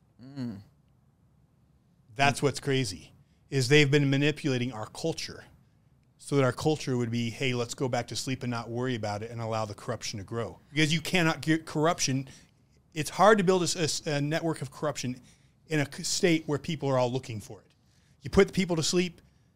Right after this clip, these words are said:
Speaker 2: you get them to think nothing to worry about, you get them to be, to say, "Hey, let's just be friendly, let's not worry." All of a sudden, corruption grows. So,
Speaker 1: That
Speaker 2: and
Speaker 1: actually reminded me, 'cause I think, um, <laughs> I think, uh, the,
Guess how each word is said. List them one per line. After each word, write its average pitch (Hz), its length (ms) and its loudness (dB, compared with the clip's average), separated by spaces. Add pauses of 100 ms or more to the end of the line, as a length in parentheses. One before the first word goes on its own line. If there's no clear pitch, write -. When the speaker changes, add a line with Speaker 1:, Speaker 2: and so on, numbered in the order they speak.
(320)
Speaker 2:
you 127 100 -8
get 156 80 4
them 160 100 4
to - 60 -4
think 165 220 0
nothing 165 300 0
to 147 60 2
worry 160 200 4
about, 156 340 2
you 135 60 -10
get 151 80 2
them 147 120 0
to 139 80 -4
be, 143 140 0
to 147 140 -4
say, 147 160 -2
"Hey, 151 160 2
let's 147 160 0
just 139 120 -6
be 131 60 -4
friendly, 160 300 0
let's 131 180 -4
not 135 160 -2
worry." 156 400 0 (260)
All 143 120 0
of 135 40 0
a - 40 -2
sudden, 139 140 -2
corruption 135 300 -4
grows. 131 200 2
So, 180 320 8 (600)
Speaker 1:
That 170 80 6
Speaker 2:
and 190 80 10
Speaker 1:
actually 196 260 4
reminded 165 400 6
me, 135 100 2
'cause 139 180 -4
I 139 80 2
think, 147 360 -2
um, 123 460 4 (600)
<laughs> - 540 -10
I 135 120 0
think, 156 460 -2
uh, 123 320 2 (140)
the, 110 120 -14